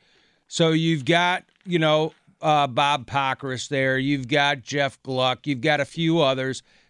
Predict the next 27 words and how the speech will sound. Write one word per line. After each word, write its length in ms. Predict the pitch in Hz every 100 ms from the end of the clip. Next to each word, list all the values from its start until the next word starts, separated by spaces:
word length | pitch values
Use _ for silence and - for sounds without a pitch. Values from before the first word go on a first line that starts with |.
| _
David 380 | 110 147 147 151
Land, 400 | 147 143 135 135
of 160 | 127 -
course, 480 | 143 135 135 127
you 100 | 147
know, 300 | 139 131 139
his, 380 | 131 143 135 123
uh, 220 | 139 135
he 200 | 135 139
gets 240 | 139 143 -
a 40 |
pass 380 | 113 143 139 135
to 100 | 147
anything 360 | 135 131 139 135
he 140 | 143
wants 320 | 135 127 120
to 80 | -
go 220 | 120 123 113
to. 280 | 127 127 120 _ _ _ _ _ _ _
But 180 | 180 180
you 160 | 190
sit 320 | 175 - 208 -
there 300 | 226 208 214
and 340 | 190 175 185 _
you 220 | 185 180
completely 760 | - 175 135 156 196 196 233 226
limit 500 | 220 220 196 160